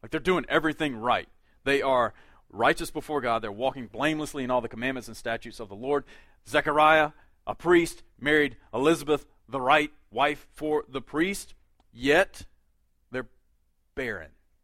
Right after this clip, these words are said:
There's this ominous tone that comes in verse seven, "But they had no child." They had no, they're obedient, they're faithful, they're humble, yet barren. And so we know from what Elizabeth's gonna say on the back end of this story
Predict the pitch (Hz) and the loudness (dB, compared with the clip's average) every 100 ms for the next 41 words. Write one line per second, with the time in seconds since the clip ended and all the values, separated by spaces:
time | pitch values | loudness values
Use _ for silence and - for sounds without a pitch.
0 | _ _ _ _ _ _ 117 127 - 139 | _ _ _ _ _ _ -16 -14 -8 0
1 | 165 190 180 - 185 214 131 139 135 123 | 2 2 -4 -6 -6 -4 -6 -8 -10 -8
2 | 117 107 151 110 - 151 - 156 139 139 | -10 -6 -8 -8 -4 -4 -2 -4 -2 0
3 | 147 127 131 127 - - _ - 147 131 | -2 -2 -6 -6 -10 -20 _ -4 -2 -2
4 | 95 98 _ _ _ _ _ _ _ _ | -4 -12 _ _ _ _ _ _ _ _
5 | _ _ - 120 143 127 120 98 113 180 | _ _ -8 -4 -4 -4 -4 -4 -4 -4
6 | 180 117 - 165 165 165 120 - 170 180 | -6 -10 -4 -2 -2 -6 -10 -6 -4 -4
7 | 175 - - 123 143 - 127 135 117 123 | -8 -12 -14 0 0 0 -6 -6 -6 -4
8 | 170 147 - - 151 170 170 175 160 156 | -2 -2 -4 -6 0 2 2 0 2 2
9 | 143 151 160 - - 156 - 156 139 117 | 4 2 0 -8 -8 -8 -2 -2 -2 -4
10 | 113 175 226 175 139 123 - - 123 127 | 0 0 0 -4 -6 -6 -8 -8 -8 -8